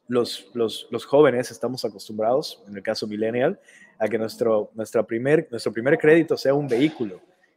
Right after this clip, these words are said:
Eh, estamos locos por comprar nuestro primer auto y salir a pasear a nuestras chicas y toda la cosa,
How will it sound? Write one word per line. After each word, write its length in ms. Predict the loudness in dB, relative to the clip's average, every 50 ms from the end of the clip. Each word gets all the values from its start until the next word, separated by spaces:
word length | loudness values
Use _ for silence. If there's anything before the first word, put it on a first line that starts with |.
| _ _ _
Eh, 300 | -8 -6 -4 -4 -4 -6
estamos 360 | -4 -2 0 2 4 4 6
locos 300 | 8 8 8 8 6 4
por 180 | 2 0 -4 -2
comprar 320 | -4 -4 -2 0 0 0
nuestro 260 | 0 -2 -4 -8 -8 -8
primer 260 | -8 -6 -2 0 0
auto 320 | 2 0 0 0 -2 -2
y 200 | -2 -4 -6 -8
salir 260 | -10 -8 -4 -2 0
a 320 | 0 2 0 0 -2 -4 -8
pasear 300 | -14 -10 -6 -4 -4 -4
a 20 |
nuestras 320 | -4 -8 -10 -10 -10 -10 -8
chicas 500 | -6 -8 -6 -4 -4 -4 -4 -4 -6 -10
y 60 | -12
toda 200 | -8 -4 -2 -2
la 100 | -2 -2
cosa, 340 | -4 -4 -4 -2 -4 -4